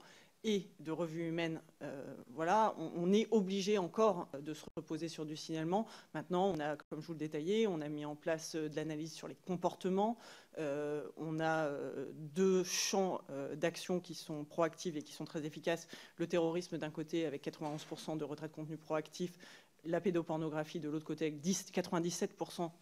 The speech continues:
de, de retrait, euh, proactif. Aujourd'hui, on est encore obligé, de, malheureusement, de se reposer sur, euh, le signalement, mais l'objectif à terme est, euh, de, euh, perfectionner au maximum nos technologies pour pouvoir,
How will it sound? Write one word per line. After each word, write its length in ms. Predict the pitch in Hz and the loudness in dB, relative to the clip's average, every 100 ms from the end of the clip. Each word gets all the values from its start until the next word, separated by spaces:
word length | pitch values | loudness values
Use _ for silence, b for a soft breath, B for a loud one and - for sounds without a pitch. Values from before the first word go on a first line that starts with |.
| _ | _
de, 100 | 156 | -6
de 200 | 135 151 | -6 -6
retrait, 460 | 147 156 - 156 147 | -6 -6 -2 -2 -2
euh, 40 | - B B B | -8 B B B
proactif. 640 | - 165 160 - 226 220 - B B B | -2 2 2 2 2 2 -4 B B B
Aujourd'hui, 340 | 208 196 196 208 | 4 6 8 6
on 140 | 180 | 6
est 120 | 165 - - | 2 0 2
encore 560 | 214 202 208 202 180 | 2 6 8 8 6
obligé, 380 | 180 165 170 185 | 2 2 2 2
de, 80 | 160 | 4
malheureusement, 520 | 180 190 175 180 180 | 4 6 4 2 0
de 40 | 175 | 0
se 140 | - | -2
reposer 480 | 156 165 175 170 175 | -2 -2 0 2 2
sur, 560 | - - - 202 165 - 139 | 0 -6 2 2 2 -2 -8
euh, 180 | 135 | -8
le 140 | 143 160 | -4 -4
signalement, 460 | - 165 160 196 | -2 0 2 4
mais 100 | 196 | 4
l'objectif 580 | 165 156 165 170 175 - - | 4 0 -2 -6 -8 -10 -4
à 60 | 160 | -2
terme 360 | - 202 196 - B B B | 4 4 4 -4 B B B
est, 360 | 175 185 185 - | 6 6 6 4
euh, 300 | 143 139 143 | -2 -4 -6
de, 600 | 151 147 175 170 165 143 | -6 0 4 4 4 0
euh, 320 | 139 139 139 139 | -2 -4 -6 -2
perfectionner 540 | 208 202 208 - 196 180 | 0 2 2 4 4 4
au 20 | |
maximum 380 | 170 170 175 165 | 2 0 -2 -2
nos 80 | 160 | -2
technologies 580 | 156 - 156 156 220 - B B B | -6 -6 -4 0 -2 -2 B B B
pour 200 | - 208 | -2 -2
pouvoir, 560 | - 180 160 190 202 | -2 -4 6 6 6